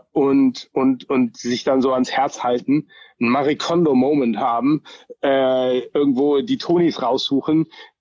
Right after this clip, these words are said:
ähm, die sich anhören und, und, und sich in ihre Kindheit zurücktransportiert, äh, äh, fühlen. Und ich glaube, ähm, dass, das wird das Produkt auch leisten können.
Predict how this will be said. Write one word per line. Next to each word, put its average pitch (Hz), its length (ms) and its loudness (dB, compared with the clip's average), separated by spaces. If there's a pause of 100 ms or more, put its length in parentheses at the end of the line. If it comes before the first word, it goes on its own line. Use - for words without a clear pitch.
ähm, 131 640 2
die 135 200 -2
sich 139 240 -2
anhören 135 360 2
und, 131 200 0
und, 135 260 0
und 131 160 0
sich 120 140 -2
in 139 80 2
ihre 127 180 2
Kindheit 139 400 0
zurücktransportiert, 120 1000 -2 (480)
äh, 110 720 0
äh, 107 40 -2
fühlen. 104 400 0
Und 107 140 0
ich 110 100 -6
glaube, 117 460 2
ähm, 110 600 2 (540)
dass, 117 300 0
das - 180 -2
wird 131 120 2
das 113 120 0
Produkt 113 260 2
auch 104 120 -2
leisten 107 300 0
können. 110 340 -6